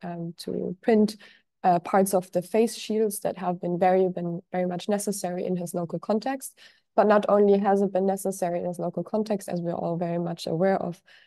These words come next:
um, it was very much needed on a, on a global scale. So what he's done, he's developed, um, this idea how this batch field, uh, batch shield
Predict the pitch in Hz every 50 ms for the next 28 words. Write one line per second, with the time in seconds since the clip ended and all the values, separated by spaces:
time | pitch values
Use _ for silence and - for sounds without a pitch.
0 | _ _ - 185 175 175 175 170 - 180 175 170 175 175 175 175 175 170 170 170
1 | - - 190 180 175 175 170 170 - - 170 170 175 175 - 175 170 170 160 -
2 | 185 175 180 175 170 170 160 - - - 208 208 208 202 196 202 185 175 170 185
3 | - - 190 175 170 170 - 185 185 180 180 180 - - - _ _ _ - 190
4 | 175 180 - 175 170 185 180 190 190 180 180 185 - - - - 175 170 170 170
5 | 165 165 165 165 170 170 _ _ _ _ _ - 190 180 170 170 - - - 170
6 | 165 202 202 185 185 175 185 175 180 180 - - 196 190 - - - 202 190 196
7 | 185 - _ _ _ - - - - - - - 185 185 185 - - - - _
8 | _ - - - - 208 233 262 294 -